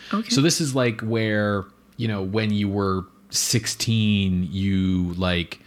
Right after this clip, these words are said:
Speaker 2: saw an episode of T V late one night, and then, like,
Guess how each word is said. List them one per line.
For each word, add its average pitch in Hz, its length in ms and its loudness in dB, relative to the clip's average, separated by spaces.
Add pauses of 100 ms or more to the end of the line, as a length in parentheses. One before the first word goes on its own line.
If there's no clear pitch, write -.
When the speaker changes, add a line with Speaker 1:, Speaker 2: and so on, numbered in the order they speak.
(140)
Speaker 2:
saw 110 400 0
an 101 80 -2
episode 101 480 -2
of 90 160 -4
T 107 320 -2
V 95 360 0
late 90 300 -2
one 90 300 -4
night, 90 400 -4 (300)
and 92 840 -4 (140)
then, 107 420 0
like, 101 320 -2